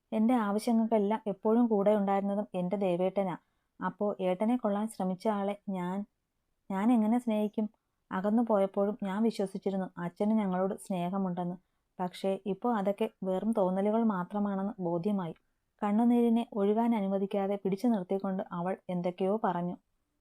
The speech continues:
"വാ, അകത്തേക്ക് കയറാം." ശ്രീദേവിൻ്റെ കയ്യിൽ പിടിച്ചുകൊണ്ട് അവൾ മുന്നോട്ട് നടന്നു. പിന്നെ എന്തോ ഓർത്ത പോലെ ഒരു നിമിഷം നിന്നു. അവളുടെ നോട്ടം തന്നെ നിറകണ്ണുകളോടെ നോക്കി നിൽക്കുന്ന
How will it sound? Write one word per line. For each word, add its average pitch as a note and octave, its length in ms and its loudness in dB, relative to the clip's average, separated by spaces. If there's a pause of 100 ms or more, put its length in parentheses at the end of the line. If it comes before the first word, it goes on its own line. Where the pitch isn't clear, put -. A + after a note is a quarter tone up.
(360)
"വാ, G3 160 2 (480)
അകത്തേക്ക് G#3 420 0
കയറാം." F3+ 360 0 (320)
ശ്രീദേവിൻ്റെ A#3 560 2
കയ്യിൽ G#3 260 0
പിടിച്ചുകൊണ്ട് G3 560 -2 (160)
അവൾ F3+ 160 -2
മുന്നോട്ട് F#3+ 460 0
നടന്നു. F3 360 -2 (400)
പിന്നെ A3+ 220 2 (100)
എന്തോ G3+ 260 2 (100)
ഓർത്ത G3 360 2
പോലെ G#3 380 2
ഒരു F#3 200 0
നിമിഷം G#3 400 0
നിന്നു. E3+ 240 -4 (1000)
അവളുടെ A#3 340 2
നോട്ടം G#3 400 2
തന്നെ G3 300 -2
നിറകണ്ണുകളോടെ A3 760 2
നോക്കി F#3 340 0
നിൽക്കുന്ന G3 400 -2